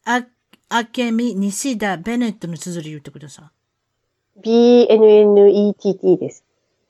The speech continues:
Speaker 1: ビーイーエヌエヌイーティーティーですね。Nが二つ、Tが二つで、そこでつながっていただいたら、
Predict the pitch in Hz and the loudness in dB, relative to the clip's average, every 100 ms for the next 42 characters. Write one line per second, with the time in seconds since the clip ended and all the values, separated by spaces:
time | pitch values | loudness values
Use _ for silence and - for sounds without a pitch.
0 | _ _ _ - 208 202 202 214 185 202 | _ _ _ -12 -8 -8 -8 -8 -8 -6
1 | 196 190 196 202 - 208 196 _ - 240 | -6 -6 -6 -8 -8 -10 -12 _ -10 -10
2 | 208 - 226 151 139 208 233 233 214 185 | -10 -10 -12 -12 -18 -18 -14 -10 -10 -10
3 | - 226 233 220 180 - - 180 165 147 | -14 -14 -6 -2 -2 -6 -18 -18 -18 -20
4 | - 175 170 180 208 - - - - 381 | -20 -20 -18 -16 -16 -18 -20 -20 -12 -8
5 | 427 359 - 285 277 269 277 269 262 262 | -6 -8 -6 -6 -6 -8 -8 -8 -8 -8
6 | 277 330 320 | -6 -4 -4